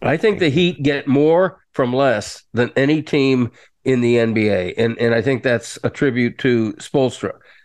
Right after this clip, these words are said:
And that's a real thing. And I also think Spoelstra devising a way not to li-, you're not gonna limit Jokic,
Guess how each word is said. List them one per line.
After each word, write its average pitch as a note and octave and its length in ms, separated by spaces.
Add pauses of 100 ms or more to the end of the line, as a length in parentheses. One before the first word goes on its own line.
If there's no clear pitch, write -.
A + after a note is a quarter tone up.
(140)
And A#2+ 120
that's C#3+ 220
a G3 80
real E3 380
thing. C3 440
And A#2+ 140
I B2+ 120
also D#3+ 300
think C#3+ 240
Spoelstra C3+ 540
devising B2+ 720
a B2 80
way A#2 520 (420)
not F3 380
to F#3+ 120
li-, D3+ 240
you're D#3+ 160
not A3 200
gonna G3+ 140
limit D3 380
Jokic, A#2 560